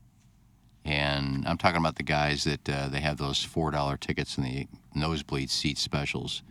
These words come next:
Uh, and they do it on a Friday and Saturday, too, for some reason.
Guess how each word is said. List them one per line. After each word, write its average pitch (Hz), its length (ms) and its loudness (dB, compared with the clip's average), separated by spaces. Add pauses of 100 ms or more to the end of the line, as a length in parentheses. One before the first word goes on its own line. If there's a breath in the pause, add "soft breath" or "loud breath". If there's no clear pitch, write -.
(760 loud breath)
Uh, 65 480 0
and 85 120 0
they 90 100 4
do 180 140 0
it 185 80 -2
on 76 100 2
a - 40 -2
Friday 95 320 4
and 62 100 -2
Saturday, 76 400 2
too, 87 220 0
for - 200 -10
some 78 240 2
reason. - 320 -4